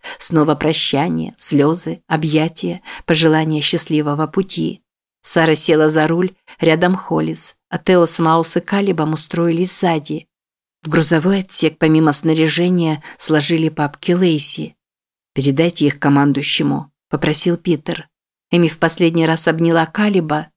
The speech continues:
а когда Сара завела мотор, к водительскому окну подошел Грир. "Сара, давай повторим еще раз. От топливного склада езжайте на юг по сто девяносто первой трассе. В Игоре сверните на шестидесятую трассу.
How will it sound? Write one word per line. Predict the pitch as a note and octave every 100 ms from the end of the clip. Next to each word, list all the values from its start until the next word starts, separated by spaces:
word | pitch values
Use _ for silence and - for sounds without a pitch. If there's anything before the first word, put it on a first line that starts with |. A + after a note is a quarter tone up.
| _ -
а | E3
когда | D#3+ D3+ D3+
Сара | - D#3 D3+
завела | D3+ D3+ D#3 D3
мотор, | D3 D3 D#3 D3+ F3 _
к | -
водительскому | D#3+ D#3+ D#3 D3+ - D3+ D3
окну | C#3+ - D#3
подошел | D#3 D3 C#3+ - D#3+
Грир. | E3+ E3 D3 - _ _ _ _ _
"Сара, | - C3+ B2+ - - _ -
давай | C#3 C#3 C#3
повторим | C#3 - G3 D3 D#3
еще | D3+ - D3+
раз. | B2+ C#3 - - _ _ _ - C#3
От | -
топливного | C3+ C3 D#3 D3 C#3+ C#3+
склада | - D3+ C#3 D3+
езжайте | D3 C#3 C#3+ C#3 C#3+
на | C3+
юг | C3 C#3+ C#3+ - -
по | C#3+
сто | - D3
девяносто | D3+ C#3+ D3 C#3 -
первой | C#3+ D3 C3+ D3
трассе. | E3+ D3 - - C3+ - _ _ _ _
В | C3+ C3+ D3+
Игоре | C#3 D3+ D#3
сверните | - D3+ C#3+ C#3+ D3+
на | D3+
шестидесятую | C3+ C#3 - D3 C#3+ D#3 D3 E3
трассу. | D#3+ F3+ D3 - - C3